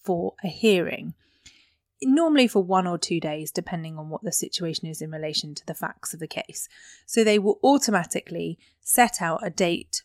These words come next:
for the hearing and will either give it one or two days, depending on what the judge who's reviewing it thinks is necessary. And then with that order setting out the date for the employment tribunal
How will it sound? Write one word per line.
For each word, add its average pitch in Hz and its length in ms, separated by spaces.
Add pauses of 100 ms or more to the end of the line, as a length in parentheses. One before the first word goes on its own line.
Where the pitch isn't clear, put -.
(120)
for 190 200
the 165 60
hearing 151 540 (300)
and 185 120
will 190 120
either 190 220
give 175 140
it 170 100
one 175 180
or 160 80
two - 180
days, 151 240
depending 165 460
on 170 300
what 208 200
the 180 60
judge 160 300
who's 165 260
reviewing 170 400
it 170 100 (180)
thinks - 340
is 175 120
necessary. - 680 (340)
And 233 200
then 247 280
with 311 280
that - 520 (240)
order 180 520
setting 170 400
out 147 140
the 165 60
date 160 300
for - 80
the 165 80
employment 151 400
tribunal 151 440